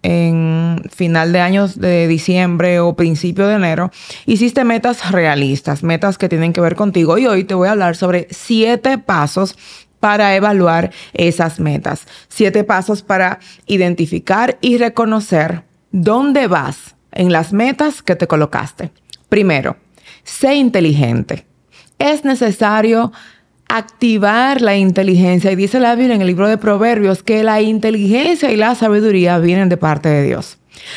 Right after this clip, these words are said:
La sabiduría tú y yo la obtenemos porque el conocimiento que tenemos lo ponemos en práctica.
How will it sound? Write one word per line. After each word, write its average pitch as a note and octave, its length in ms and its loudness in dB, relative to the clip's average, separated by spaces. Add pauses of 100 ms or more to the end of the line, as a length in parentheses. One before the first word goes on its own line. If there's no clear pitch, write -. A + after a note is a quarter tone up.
La A3 180 2
sabiduría A#3+ 800 2
tú B3+ 160 0
y B3+ 60 0
yo A#3 180 2
la F#3+ 220 2
obtenemos F3+ 840 0 (300)
porque G3+ 440 -2
el G3+ 160 2
conocimiento G#3+ 920 0
que A#3+ 140 -2
tenemos G3 880 -2 (320)
lo F3+ 180 0
ponemos F#3 640 0
en D#3+ 220 0
práctica. E3 800 -4